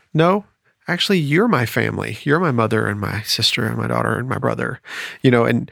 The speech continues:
they thought he was crazy, the things that he was saying. But Jesus is walking through this town, and he suddenly, this woman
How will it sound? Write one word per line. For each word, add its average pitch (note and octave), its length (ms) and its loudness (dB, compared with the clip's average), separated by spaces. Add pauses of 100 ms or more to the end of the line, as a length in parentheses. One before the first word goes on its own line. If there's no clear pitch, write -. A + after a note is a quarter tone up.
(160)
they B2 100 4
thought C#3 220 2
he D3 40 4
was D3+ 160 2
crazy, D3+ 640 0 (460)
the B2 80 -2
things A#2 180 0
that G#2+ 100 0
he G#2 60 2
was G#2 100 -2
saying. A#2 400 -2 (420)
But C#3+ 80 4
Jesus A3 360 4
is E3+ 120 2
walking F3 340 2
through D#3+ 140 2
this D3 220 2
town, C#3 440 0
and A#2 120 0
he C#3 160 -2
suddenly, D#3+ 720 0 (460)
this D3+ 200 2
woman D3+ 560 0